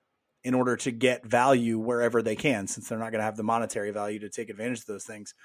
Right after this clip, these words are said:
But I really hope that Picollo, if he becomes the president of baseball operations, which I think he's going to be,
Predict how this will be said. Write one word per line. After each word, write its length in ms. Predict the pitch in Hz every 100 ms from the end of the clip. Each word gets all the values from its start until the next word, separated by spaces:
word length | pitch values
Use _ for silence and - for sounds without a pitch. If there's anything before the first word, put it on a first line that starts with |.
| - - -
But 120 | -
I 40 | 185
really 260 | 226 226
hope 260 | 170 185 180
that 180 | 156 139 _ _ _ -
Picollo, 560 | 135 165 165 151 147
if 140 | 143 131
he 60 |
becomes 380 | 139 131 151 156
the 100 | 143
president 420 | 127 147 139 143
of 80 | 123
baseball 340 | 120 127 - 127
operations, 560 | 123 117 123 156 135
which 140 | 120 117
I 100 | 101
think 180 | 127
he's 160 | 120 107
going 240 | 113 117
to 80 | 107
be, 340 | 101 113 135